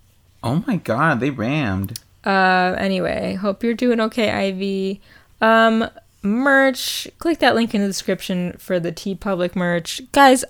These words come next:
Speaker 2: every goddamn day I'm getting an email from TeePublic saying they're taking something down for copyright claims, so grab stuff in there while you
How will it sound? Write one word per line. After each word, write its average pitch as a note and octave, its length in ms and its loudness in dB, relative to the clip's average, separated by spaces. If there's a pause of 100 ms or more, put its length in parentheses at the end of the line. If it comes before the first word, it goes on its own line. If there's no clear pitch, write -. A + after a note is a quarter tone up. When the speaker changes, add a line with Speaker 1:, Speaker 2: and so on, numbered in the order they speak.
(100)
Speaker 2:
every D4 460 8
goddamn F#3+ 580 8
day F3+ 220 8
I'm F3+ 120 6
getting F3+ 200 6
an F3+ 100 6
email F3+ 320 6
from F3 200 0
TeePublic F3 560 4
saying F3 320 4
they're E3+ 100 2
taking F3 440 2
something F3+ 480 4
down E3 300 4
for F3 160 2
copyright E3 600 2
claims, E3 400 -2
so F#3+ 140 2
grab A3+ 360 4
stuff - 420 2
in F3+ 180 4
there D#3+ 200 2
while D#3 280 0
you E3+ 200 -6